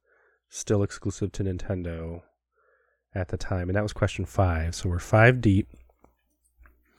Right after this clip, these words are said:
Probably an American studio. We're not positive though.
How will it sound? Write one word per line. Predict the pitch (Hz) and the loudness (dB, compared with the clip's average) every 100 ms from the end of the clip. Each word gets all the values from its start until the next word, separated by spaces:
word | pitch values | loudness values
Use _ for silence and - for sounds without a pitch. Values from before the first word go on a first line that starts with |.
| _ - - _ - | _ -20 -20 _ -14
Probably | - - 131 127 123 131 | -2 4 6 6 6 6
an | |
American | 120 107 98 101 | 6 4 0 -4
studio. | - 101 92 87 90 | -2 0 0 0 -2
We're | 113 104 | -2 -2
not | 90 - | -4 -2
positive | 107 92 87 87 | 0 0 0 -2
though. | 87 82 92 | 0 -2 -2